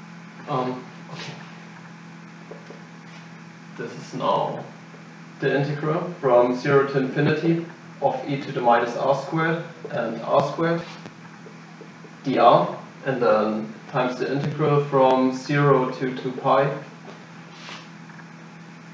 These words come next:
Yeah, there, um, of d phi, if I'm right, and then the integral from zero to pi of sine theta d theta.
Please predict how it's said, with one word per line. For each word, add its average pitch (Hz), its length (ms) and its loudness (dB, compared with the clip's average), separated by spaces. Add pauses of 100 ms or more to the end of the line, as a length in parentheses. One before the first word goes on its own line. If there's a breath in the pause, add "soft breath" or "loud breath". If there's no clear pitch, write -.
Yeah, 113 160 6
there, - 260 2 (340)
um, 107 400 -2 (1120)
of 120 320 10
d 123 140 -4
phi, 127 340 8 (260)
if 143 100 -8
I'm 131 180 4
right, 127 380 4 (280)
and 131 140 -4
then 120 220 2
the 117 120 0
integral - 420 -4
from 123 160 -2
zero 127 320 2
to - 100 -6
pi 120 400 6 (1080)
of 110 400 0 (140)
sine 127 500 0 (120)
theta 143 540 4 (240)
d 127 80 -6
theta. 151 560 0